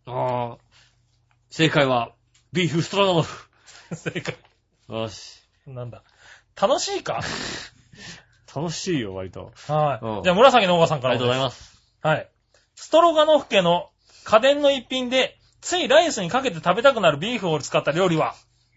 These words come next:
Speaker 1: <laughs> え、それ合ってんの？それ。<laughs> 正解は、ビーフストロガノフ。
Speaker 2: 正解です。
Speaker 1: ありがとうございます。
Speaker 2: ねえ。
Speaker 1: うん。
Speaker 2: そうなの、あれですよ、ちょっと。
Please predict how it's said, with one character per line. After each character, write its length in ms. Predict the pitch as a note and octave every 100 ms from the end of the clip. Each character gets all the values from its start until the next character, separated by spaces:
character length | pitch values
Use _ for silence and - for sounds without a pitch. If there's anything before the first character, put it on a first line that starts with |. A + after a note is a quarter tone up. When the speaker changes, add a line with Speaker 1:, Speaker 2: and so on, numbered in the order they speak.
| _ - - -
Speaker 1:
<laughs> 840 | - _ - _ - - - - -
え、 120 | E3
そ 160 | D#3+
れ 60 | E3
合 120 | C3
っ 120 | A3 -
て 120 | A#3+
ん 40 |
の？ 120 | F#3
そ 140 | - E3+
れ。 80 | C#3
<laughs> 160 | E3 - - - - - - - D5+ D5+ _ C5+ _ B4 - - A3 - - _ _ _ - - - _
正 200 | - F#3
解 140 | F#3
は、 280 | E3+ D3+ C3
ビ 120 | B2+ A3+
ー 40 |
フ 100 | G3+
ス 40 |
ト 80 | A3+
ロ 100 | B3
ガ 60 | G#3+
ノ 60 | D#3+
フ。 240 | - - - - - - - _ _
Speaker 2:
正 220 | - F3
解 280 | D#3+ E3+ D3+
で 180 | C#3+ C#3+
す。 200 | B2+ D#3
Speaker 1:
あ 160 | C3 B2
り 60 |
が 60 | A#2+
と 60 |
う 40 | A2+
ご 40 |
ざ 60 | A#2
い 40 |
ま 140 | A#2 G#2+
す。 160 | - - -
Speaker 2:
ね 320 | C#3 D3+ E3 B2
え。 40 | F#3
Speaker 1:
う 40 |
ん。 300 | C#3+ A#2+ A2 G2 G#2 - - _
Speaker 2:
そ 160 | A#2+ D3+
う 20 |
な 100 | C#3+
の、 440 | B2+ B2 D#3 C#3 C3
あ 40 |
れ 60 | E3
で 120 | F#3
す 100 | E3
よ、 140 | C3 A2+
ち 120 | B2
ょ 40 |
っ 20 | A2+
と。 320 | A2+ G#2+